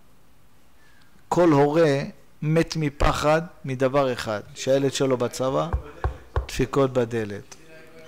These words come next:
בשתים עשרה בלילה אשתו אומרת לו, "אורי, דופקים בדלת." הוא אומר לה, "לא נכון", "כן נכון."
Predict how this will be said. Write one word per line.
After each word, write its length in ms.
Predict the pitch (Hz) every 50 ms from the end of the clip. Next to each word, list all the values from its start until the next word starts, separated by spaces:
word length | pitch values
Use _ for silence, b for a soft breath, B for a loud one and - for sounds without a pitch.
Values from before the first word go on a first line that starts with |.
| B B B B B B B B B -
בשתים 480 | - 131 139 123 - - - 170 175 175
עשרה 460 | 175 147 - - 175 160 165 170 170
בלילה 880 | 170 147 135 139 131 135 139 143 143 147 151 147 147 151 151 151 147 139
אשתו 280 | 127 - - - -
אומרת 600 | 147 147 147 147 147 151 151 147 151 147 - -
לו, 520 | 151 151 151 147 151 151 151 156 - - - - - - - - - - -
"אורי, 560 | - 156 156 156 151 147 156 151 151 151 156
דופקים 480 | 147 147 143 123 - - - 147 143 143
בדלת." 580 | 135 127 123 127 127 123 117 110 104 - - - - - - - - - - -
הוא 100 | - 120
אומר 220 | 123 135 139 135
לה, 140 | 135 135 135
"לא 200 | 135 139 143 139
נכון", 440 | 131 120 113 - - 113 110 113 123 131 -
"כן 200 | - 147 147 143
נכון." 480 | 139 123 - - - 113 113 110 -